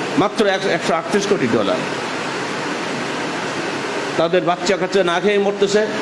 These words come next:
আজকে যে মায়ের বুক খালি হয়েছে, যে বাপের বুক খালি হয়েছে, সে জানে মৃত্যুর ব্যথা কি। উনি নাটক করছেন, "আমিও স্বজন হারার ব্যথা বুঝি, আমি সবাইকে হারিয়েছি।" জি না, তুমি কিছুই হারাও নেই।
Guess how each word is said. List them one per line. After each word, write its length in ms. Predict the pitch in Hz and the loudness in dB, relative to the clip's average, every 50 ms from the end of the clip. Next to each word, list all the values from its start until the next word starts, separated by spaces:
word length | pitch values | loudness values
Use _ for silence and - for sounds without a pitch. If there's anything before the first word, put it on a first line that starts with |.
| - - - - - | -4 -4 -6 -4 -2
আজকে 280 | - - 185 - 202 196 | -2 -2 2 2 2 4
যে 340 | 165 160 185 202 208 202 202 202 202 - | 4 4 4 4 4 2 0 0 0 2
মায়ের 360 | 127 147 165 185 202 208 196 | 4 4 6 6 6 4 6
বুক 220 | 175 180 202 214 196 - | 6 4 4 4 2 2
খালি 260 | - 208 208 226 220 | 0 2 4 4 4
হয়েছে, 420 | 190 208 214 202 208 214 208 208 190 - - - - - | 6 4 2 4 4 4 4 2 0 0 -2 -2 0 4
যে 100 | 139 214 | 4 4
বাপের 360 | 208 165 - 233 240 262 262 247 | 4 4 2 2 4 4 4 4
বুক 200 | 214 269 285 - - - | 4 2 2 2 2 2
খালি 220 | 254 262 262 247 | 2 4 4 4
হয়েছে, 300 | 240 269 269 - 254 254 247 247 254 254 | 4 4 4 4 2 2 2 0 -2 0
সে 220 | - - 285 277 - - | 2 4 4 4 4 4
জানে 340 | 233 247 285 285 262 240 220 - - - 240 | 4 4 4 6 6 4 4 4 2 2 2
মৃত্যুর 300 | 247 254 247 - 254 226 | 2 2 4 2 2 4
ব্যথা 320 | - 214 226 240 247 262 | 4 4 4 4 4 2
কি। 220 | 254 247 226 180 143 123 123 123 - - | 4 4 2 2 2 2 0 -2 0 4
উনি 220 | 160 185 214 214 214 165 - - - - - - - - - - - - - - - - - - - - - - - - - - - - - - - - | 4 4 6 4 2 2 -2 -4 -4 -4 -4 -4 -4 -4 -4 -4 -4 -4 -4 -4 -4 -4 -4 -4 -4 -4 -4 -6 -6 -6 -6 -4 -4 -4 -4 -2 0 2
নাটক 360 | 123 147 165 202 - 302 294 294 294 | 2 2 2 2 4 4 4 4 4
করছেন, 400 | 254 247 240 247 - 233 208 196 | 2 2 2 2 2 2 2 2
"আমিও 460 | 175 170 190 220 262 294 311 311 320 | 2 4 4 4 6 6 6 6 6
স্বজন 380 | 311 311 240 240 214 269 262 240 | 6 4 2 4 4 4 2 4
হারার 260 | - 233 226 226 226 | 4 4 4 4 4
ব্যথা 280 | 202 208 214 214 226 214 | 4 2 2 2 2 4
বুঝি, 360 | 196 196 202 202 208 202 165 - - - - - | 4 4 4 4 2 0 0 0 -2 -2 -2 0
আমি 220 | - 208 240 233 208 - 233 - | 0 2 2 2 2 2 2 2
সবাইকে 280 | 190 202 220 208 - | 4 4 4 4 2
হারিয়েছি।" 420 | 175 196 208 214 220 202 196 208 185 | 2 4 4 4 4 4 4 2 2
জি 140 | 180 247 | 2 2
না, 100 | 254 254 | 2 2
তুমি 180 | 247 247 247 233 | 4 4 4 4
কিছুই 220 | 247 330 311 320 | 4 4 4 4
হারাও 280 | 269 214 190 165 139 117 | 4 4 2 0 0 0
নেই। 120 | 104 95 | 0 -2